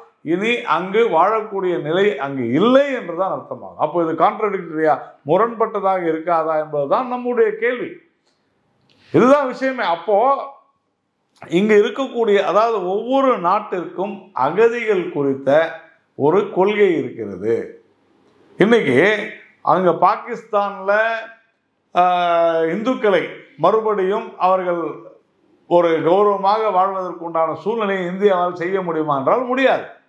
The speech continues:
வங்காளதேசத்துல முடியல, ஆப்கானிஸ்தான்ல தாலிபான் ஆட்சி நடக்கிறது. ஆனால் இலங்கையில நம்மால் செய்ய முடியும். இதை சொன்னது யார்? திமுகவும் காங்கிரஸும்.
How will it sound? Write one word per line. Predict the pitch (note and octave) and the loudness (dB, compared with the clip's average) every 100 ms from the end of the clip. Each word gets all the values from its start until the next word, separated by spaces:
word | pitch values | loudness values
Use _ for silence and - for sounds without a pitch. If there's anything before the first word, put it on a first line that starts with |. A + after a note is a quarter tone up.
| _ _ _ _ _ _ _ _ | _ _ _ _ _ _ _ _
வங்காளதேசத்துல | - F#3 A3+ A3 G#3 F#3 F#3 G3 A#3+ | 0 4 4 4 2 2 2 2 2
முடியல, | B3 C#4 B3 C#3 - - _ _ _ - | 2 2 2 0 -8 -18 _ _ _ 0
ஆப்கானிஸ்தான்ல | G#3 G#3+ A3 G#3+ - F#3+ F#3+ A3 A#3+ A#3 | 2 2 0 -2 -4 -2 0 -2 -2 0
தாலிபான் | G3 C4 B3+ B3 | 0 0 0 0
ஆட்சி | A#3 F#3 G3+ | -2 -4 -6
நடக்கிறது. | F#3 F3 D#3 A#2 C#3 _ _ _ _ _ _ _ - | -4 -6 -8 -10 -14 _ _ _ _ _ _ _ -2
ஆனால் | A3+ C4 B3 | 0 2 0
இலங்கையில | G#3+ C4 D#4+ D#4 D4 C#4+ B3+ | 2 2 2 0 -2 -2 -2
நம்மால் | A#3+ B3+ B3+ | -2 -4 -4
செய்ய | A#3+ C#4+ D#4 | -4 -2 -2
முடியும். | C4+ A#3 G3 | -2 -2 -4
இதை | A3 A3+ | 0 0
சொன்னது | - A#3+ C#4+ C4+ | 0 0 0 2
யார்? | A#3 A3 A3 | 0 0 -6
திமுகவும் | B3+ B3+ A3 A3 G#3 | -10 -6 -4 -4 -2
காங்கிரஸும். | F#3 G3 E3+ - - | -2 -2 -8 -8 -18